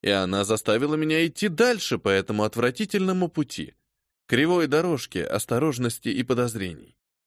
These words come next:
Как я могу сказать сестре моего друга, которого больше нет в живых: «Я полагаю, что ваш брат был убит. И думаю, что знаю, кто его убийца. Но я не буду ничего предпринимать, чтобы развеять мои сомнения или подтвердить опасения»?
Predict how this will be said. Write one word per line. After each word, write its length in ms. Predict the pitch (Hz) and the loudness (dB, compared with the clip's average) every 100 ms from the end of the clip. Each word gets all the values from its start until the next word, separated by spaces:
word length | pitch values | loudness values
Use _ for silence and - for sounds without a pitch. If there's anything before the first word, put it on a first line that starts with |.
| _ _ _ _ | _ _ _ _
Как 280 | - 233 226 | -2 -2 0
я 100 | 196 | 0
могу 260 | 180 170 175 | 0 0 0
сказать 440 | - 151 143 180 | 2 0 2 -2
сестре 420 | - 151 - 180 | 0 -2 0 0
моего 380 | 170 147 147 151 | 0 0 2 0
друга, 560 | 151 226 240 160 107 82 _ _ | 0 0 0 2 0 -2 _ _
которого 380 | - 120 165 151 | -2 2 2 0
больше 360 | 143 180 - 180 | 2 2 2 0
нет 220 | 202 156 | 0 -2
в 60 | |
живых: 560 | 120 190 233 214 123 - _ _ _ _ _ _ - | -2 0 2 2 0 -8 _ _ _ _ _ _ -8
«Я 240 | - 113 | 0 2
полагаю, 520 | 160 151 156 190 208 131 | 2 2 2 2 2 0
что 200 | - 104 | 0 0
ваш 200 | 110 98 | 0 2
брат 240 | 160 185 | 0 0
был 200 | 120 151 | 2 2
убит. 480 | 123 90 87 - - _ _ _ _ _ | 0 -2 -6 -6 -16 _ _ _ _ _
И 140 | 180 214 | 0 2
думаю, 360 | 254 233 214 | 2 2 0
что 220 | 196 233 | 0 0
знаю, 400 | 208 220 233 190 | 2 2 2 2
кто 240 | 170 - 196 | 0 2 4
его 280 | 180 180 196 | 4 2 2
убийца. 640 | 196 247 151 - 85 67 - _ _ _ _ | 2 2 0 -2 -6 -8 -14 _ _ _ _
Но 260 | 95 123 135 | -2 2 2
я 200 | 123 165 | 2 2
не 180 | 165 208 | 2 2
буду 460 | 160 117 92 95 | 2 0 0 -2
ничего 540 | 98 123 135 - 113 92 | 0 0 0 0 2 2
предпринимать, 760 | 117 120 - 151 185 233 269 | 0 -2 0 0 2 2 0
чтобы 300 | - 151 120 | 0 -2 2
развеять 560 | 120 110 120 120 104 - | 2 2 0 2 2 0
мои 220 | 104 104 | -2 -2
сомнения 680 | - 131 139 208 208 170 139 | 0 0 0 -2 0 0 0
или 260 | 214 208 | 0 0
подтвердить 680 | 160 143 - 107 101 101 120 | 0 0 0 0 0 0 -4
опасения»? 640 | 101 87 - 78 69 - | -2 -2 -4 -10 -12 -20